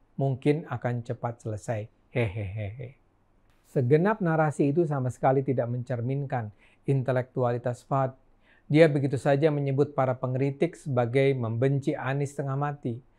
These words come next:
sementara kubu Anies fokus pada kerja nyata. Dia menggambarkan B U M N sebagai seolah pihak yang ingin menyabot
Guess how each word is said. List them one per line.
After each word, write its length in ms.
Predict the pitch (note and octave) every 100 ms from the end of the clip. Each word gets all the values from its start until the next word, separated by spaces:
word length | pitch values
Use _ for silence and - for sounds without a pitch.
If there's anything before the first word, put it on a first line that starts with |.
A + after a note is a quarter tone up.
| _ _
sementara 480 | - C3+ B2+ B2+ A#2+
kubu 400 | - C3 A#2+ A#2+
Anies 320 | B2 D3 C#3+ -
fokus 480 | C#3+ C3 C#3+ A#2+ -
pada 240 | B2+ A2+
kerja 400 | A2+ A2 G#2+ A2
nyata. 400 | A2 G#2+ A#2 A#2+ - _ _ _ _ - _ _ _
Dia 240 | C#3 D#3+
menggambarkan 800 | D3+ C#3+ C3+ C3 C3+ C3+ D3 C#3+
B 160 | C3+ B2+
U 80 | B2+
M 160 | B2+
N 240 | E3 D3 C#3
sebagai 400 | - C3 B2+ A#2+
seolah 480 | A#2+ B2+ D3 D3
pihak 400 | - C3 C3+ -
yang 80 | C3+
ingin 320 | D3+ D#3 D#3
menyabot 400 | C#3 C3 C3 C3